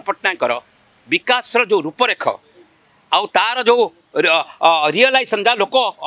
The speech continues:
ଅନୁଭବ କରିପାରୁଛନ୍ତି। ଗୋଟେ ଲେଖା ବ୍ଲକରେ ସତରରୁ କୋଡ଼ିଏଟା ଲେଖା ଫାଇଭ୍ ଟି school ହବ, ଗୋଟେ ଲେଖା ସ୍କୁଲରେ କୋଟିଏ ଟଙ୍କା ଖର୍ଚ୍ଚ ହବ। ଗୋଟେ ଭିତ୍ତିଭୂମି ଶିକ୍ଷାର,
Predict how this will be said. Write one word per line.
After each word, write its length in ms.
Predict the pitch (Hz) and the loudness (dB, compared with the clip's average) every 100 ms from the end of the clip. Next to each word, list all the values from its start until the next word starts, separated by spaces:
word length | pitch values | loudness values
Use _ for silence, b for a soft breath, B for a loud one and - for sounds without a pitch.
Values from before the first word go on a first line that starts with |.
| 180 | 0
ଅନୁଭବ 300 | 208 269 269 240 | 4 2 2 0
କରିପାରୁଛନ୍ତି। 460 | 214 190 156 123 120 B - | 2 0 0 -6 -10 B -4
ଗୋଟେ 160 | 160 220 | -4 -2
ଲେଖା 140 | 262 277 277 | 0 0 2
ବ୍ଲକରେ 380 | 175 247 262 254 - | 2 2 0 -2 0
ସତରରୁ 380 | 165 233 277 254 | -2 0 -4 -2
କୋଡ଼ିଏଟା 280 | 220 240 262 247 | -4 0 -2 0
ଲେଖା 140 | 277 - b _ | -2 -2 b _
ଫାଇଭ୍ 200 | 170 247 - | -2 -2 -2
ଟି 80 | 285 | -4
school 220 | - 262 262 - | 0 0 0 2
ହବ, 100 | 226 262 | 2 4
ଗୋଟେ 120 | 240 254 | 2 2
ଲେଖା 120 | 262 | -2
ସ୍କୁଲରେ 240 | - 220 254 | 0 0 2
କୋଟିଏ 220 | 240 233 254 | 0 0 0
ଟଙ୍କା 160 | 262 247 | 0 -2
ଖର୍ଚ୍ଚ 180 | 220 262 | -2 0
ହବ। 80 | 247 143 - - - B B - - | -2 -6 -8 -14 -14 B B -16 -4
ଗୋଟେ 140 | 233 254 | -2 0
ଭିତ୍ତିଭୂମି 440 | 202 - 277 269 277 - | 0 0 0 2 0 -2
ଶିକ୍ଷାର, 300 | - 254 | -2 -2